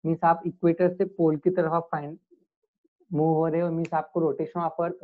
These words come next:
rotation of earth किस तरह से रहता है? मीन्स rotation of earth, okay, मीन्स ये जो point है, पॉइंट किस तरह से रोटेट होगा? ये इस, इस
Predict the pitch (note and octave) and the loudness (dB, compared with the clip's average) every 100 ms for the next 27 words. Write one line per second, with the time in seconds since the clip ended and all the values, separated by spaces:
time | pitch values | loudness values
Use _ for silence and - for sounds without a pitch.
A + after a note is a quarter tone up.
0 | C#3 C3+ A#2+ - E3+ D#3+ E3+ D#3+ - E3 | -2 -2 -4 -2 -2 2 0 -2 -8 -4
1 | E3+ E3 E3+ E3 D#3+ F3 F3+ _ _ _ | 0 0 2 0 0 -4 -4 _ _ _
2 | D3 D3 C#3+ D#3 D#3 E3+ E3 F3 D3+ - | -8 -4 -2 -2 -2 -2 0 2 2 0
3 | C#3 - E3+ D#3+ F3+ F3+ - _ _ _ | -8 -4 -4 -2 -4 -6 -16 _ _ _
4 | _ _ D3+ D3+ F3 F3+ F3+ - D#3 F3 | _ _ -4 0 2 2 0 -2 2 2
5 | E3+ F3 F3 - D#3+ E3 E3+ D#3+ - F3+ | 4 4 4 2 2 2 -2 -2 2 4
6 | F3 E3+ D#3+ F3 F3+ D#3+ F3+ F#3 - _ | 4 2 2 2 2 2 0 -4 -14 _
7 | G#3+ D3 D3 - F#3 | 0 2 2 0 -4